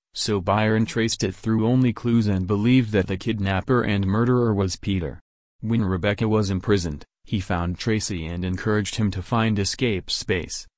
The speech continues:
so Tracy the tunnel was found to escape from the drain. Then Peter found that Tracy escaped the chase but was not found, so he returned to the studio to torture Rebecca.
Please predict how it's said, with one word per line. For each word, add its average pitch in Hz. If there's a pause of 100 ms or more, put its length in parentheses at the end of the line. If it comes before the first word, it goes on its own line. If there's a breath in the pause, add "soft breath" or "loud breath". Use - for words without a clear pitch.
so 107
Tracy 95
the 92
tunnel 127
was 95
found 107
to 95
escape 101
from 98
the 90
drain. 87 (400)
Then 113
Peter 117
found 127
that 104
Tracy 113
escaped 117
the 104
chase 120
but 92
was 92
not 104
found, 101 (240)
so 107
he 107
returned 101
to 123
the 107
studio 107
to 117
torture 110
Rebecca. 87